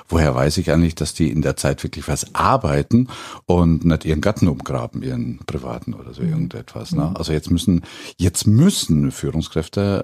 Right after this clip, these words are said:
Speaker 1: äh, lernen loszulassen und den, den Mitarbeitern eigentlich vertrauen, weil sie können ja keine irgendwie Kameras installieren nach dem Motto, arbeitet der jetzt? Und ich glaube, all das,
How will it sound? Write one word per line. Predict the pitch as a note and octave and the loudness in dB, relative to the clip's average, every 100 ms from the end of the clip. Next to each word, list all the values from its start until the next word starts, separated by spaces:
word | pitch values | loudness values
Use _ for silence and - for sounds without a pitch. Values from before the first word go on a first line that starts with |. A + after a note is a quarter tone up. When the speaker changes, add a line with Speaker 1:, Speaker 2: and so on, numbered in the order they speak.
| - | -4
Speaker 1:
äh, | |
lernen | D#2+ D2 C#2 F2 | -2 0 2 4
loszulassen | E2+ F2+ B2 - - F#2 C#2 - F#2 | 6 4 4 0 -2 0 0 -2 -2
und | E2+ - | -2 -4
den, | D2 D2+ | -2 0
den | D2+ D2 D2+ | 2 4 4
Mitarbeitern | D2+ D#2+ D2+ D2 D2 | 2 0 0 -2 -2
eigentlich | C#2+ D2+ | -4 -4
vertrauen, | - - - A#2 F#2+ C2 - - - | -2 -2 2 2 4 0 -6 -12 -2
weil | C#2 B1 - | 0 0 -6
sie | - | -12
können | - | -8
ja | B1 B1 | -8 -8
keine | - C2 B1+ B1 - | -4 0 2 0 -2
irgendwie | C2+ B1+ B1+ B1 - | -2 0 0 0 -4
Kameras | - E2+ C2+ A#1 - | 2 4 4 0 -6
installieren | - - - | -8 -4 -4
nach | A#1+ A#1+ B1+ - | -2 -2 -2 -4
dem | B1+ | -4
Motto, | B1 | -4
arbeitet | - C#2 - B1 - - | -2 0 0 -2 -2 -4
der | A#1 | -6
jetzt? | A#1+ - - - - | -6 -10 -12 -12 -6
Und | - | 0
ich | D#2 | 0
glaube, | - E2 F2 - | 2 2 2 0
all | E2+ E2 | 2 2
das, | D2+ C#2+ C#2 F#2 D3 - | 2 2 2 2 2 0